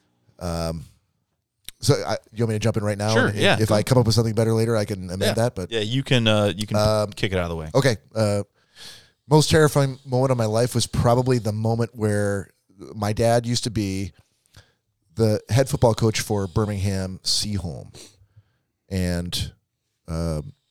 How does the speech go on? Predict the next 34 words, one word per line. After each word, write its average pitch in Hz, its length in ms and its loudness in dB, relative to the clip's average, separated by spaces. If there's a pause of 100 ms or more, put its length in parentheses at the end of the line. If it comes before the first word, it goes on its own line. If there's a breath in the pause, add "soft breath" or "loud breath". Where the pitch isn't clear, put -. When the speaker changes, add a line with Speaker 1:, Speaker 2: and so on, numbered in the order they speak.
(960)
Speaker 1:
his 101 220 2
brother, 107 500 2 (580)
Bill 113 180 2
Rankin, 98 400 -4
was 92 240 -4
the 92 320 -6 (260)
head 101 200 -4
football 92 320 -4
coach 92 240 -6
for 95 120 -8
Birmingham 87 340 -6
Groves. 87 460 -4 (640 soft breath)
And 95 240 -8
during 117 240 0
that 101 120 -4
time 131 220 -2
when 104 80 -4
I 104 40 -4
was 92 120 -6
a - 40 -14
kid, 98 440 -2 (520)
they 107 420 -2
made 110 240 -6
the 98 80 -12
papers, 92 640 -2 (280)
uh, 90 120 -4
all 104 220 -2
the 101 80 -4
time 85 440 -6 (240)
for 95 320 -6
being 85 240 -8
this 82 160 -8
sort 90 200 -6
of 85 80 -12